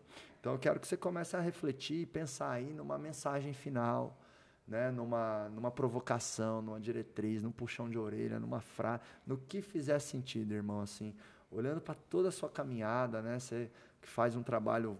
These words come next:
brilhante na Vetex, na loja integrada, com a, com a X-Tech, né? Lá no começo, que você conseguiu aí fazer uma empresa que foi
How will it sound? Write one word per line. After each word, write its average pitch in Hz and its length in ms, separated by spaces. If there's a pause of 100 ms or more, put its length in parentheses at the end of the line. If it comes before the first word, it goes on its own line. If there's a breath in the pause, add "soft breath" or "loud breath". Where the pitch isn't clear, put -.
brilhante 117 680
na 104 260
Vetex, 104 500
na 107 100
loja 107 260
integrada, 104 680 (440 soft breath)
com 117 160
a, 110 340
com - 100
a 107 60
X-Tech, 110 720
né? 104 220
Lá 107 100
no 110 80
começo, 107 500
que - 60
você - 140
conseguiu 110 580
aí 104 260 (380 soft breath)
fazer 104 240
uma 123 120
empresa 113 360
que - 100
foi 104 380